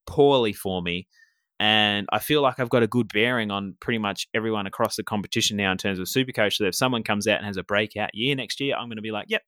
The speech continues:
okay, I expected that. Maybe a year earlier than I expected, but this is not unwarranted." Um, whereas previously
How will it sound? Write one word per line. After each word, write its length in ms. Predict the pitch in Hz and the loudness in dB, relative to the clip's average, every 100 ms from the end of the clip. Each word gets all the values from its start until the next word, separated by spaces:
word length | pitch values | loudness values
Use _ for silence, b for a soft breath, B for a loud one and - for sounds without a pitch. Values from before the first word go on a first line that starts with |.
| - | -12
okay, 240 | 170 180 175 b b - | -2 -2 -2 b b 0
I 100 | 127 | 0
expected 560 | 107 - 151 - 123 | 2 0 -2 -2 -4
that. 220 | 120 120 - | 0 0 2
Maybe 260 | 151 147 | 0 0
a 20 | |
year 320 | 131 127 123 110 | -2 -2 -2 0
earlier 240 | 120 120 | -2 -2
than 100 | 117 | -2
I 80 | 110 | -2
expected, 400 | 85 - 107 98 | -4 -4 -4 -2
but 120 | 98 | -2
this 180 | 113 110 | -2 -2
is 140 | 101 | 0
not 200 | 107 95 _ _ _ - | 2 2 _ _ _ 0
unwarranted." 640 | 110 104 95 98 90 85 - _ b b - | 2 4 4 2 0 -4 -6 _ b b -6
Um, 460 | 98 98 95 90 87 - | 0 0 0 -4 -8 2
whereas 440 | 117 104 98 - _ | 4 4 2 -4 _
previously 960 | - 147 143 131 - - 104 101 95 | 2 4 4 2 -2 0 2 4 0